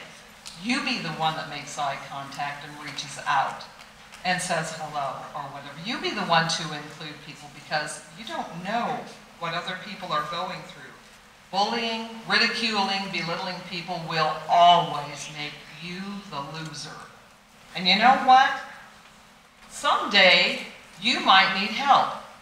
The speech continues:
There might be a plea from you, and guess what? One of those people might be the one there. And do you know what else?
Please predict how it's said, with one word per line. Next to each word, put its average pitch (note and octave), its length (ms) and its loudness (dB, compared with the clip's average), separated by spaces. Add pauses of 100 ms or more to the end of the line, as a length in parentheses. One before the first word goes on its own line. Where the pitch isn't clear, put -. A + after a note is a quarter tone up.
(420)
There B3+ 120 6
might G#3+ 320 6
be F3+ 80 -2
a - 40 -4
plea B3 300 -2
from F#3+ 280 -4
you, G#3 160 -2 (180)
and D#3+ 160 -4
guess A3+ 320 -4
what? C4 240 6 (100)
One G3 140 0
of A3+ 100 -4
those A3 320 -2
people G#3 280 -4 (100)
might F3+ 360 4
be G3 140 -6
the D3+ 180 -6
one F3+ 360 2
there. G3 480 -2 (580)
And E3 120 -10
do G3 120 -12
you A#3 100 -6
know A3+ 180 -2
what A3+ 160 0
else? A#3 420 -2